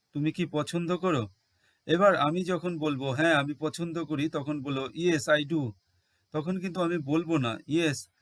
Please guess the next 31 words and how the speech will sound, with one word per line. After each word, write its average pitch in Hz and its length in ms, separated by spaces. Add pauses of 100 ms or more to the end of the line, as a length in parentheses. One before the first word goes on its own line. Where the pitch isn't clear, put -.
(140)
I 143 160
like 151 300 (120)
it।" 104 60 (500)
এমন 160 260
করে 170 160
বলবো 131 340
না। 107 120 (460)
স্পোকেন 160 420
ইংলিশে 170 300
generally 156 500
এমন 147 240
করে 160 180
বলে 131 300
না, 117 140 (580)
সরাসরি 156 500
শর্ট 143 320
ফর্মে 143 260
বলে, 117 260 (580)
"Yes, 151 240 (180)
I - 20 (100)
do।" 127 180 (880)
এবার 175 200
যদি 170 200
পছন্দ 160 400
না 156 260
হয় 170 140
তাহলে 143 280
বলবো, 131 340
"No, 151 220 (260)
I - 20 (100)
don't।" 135 260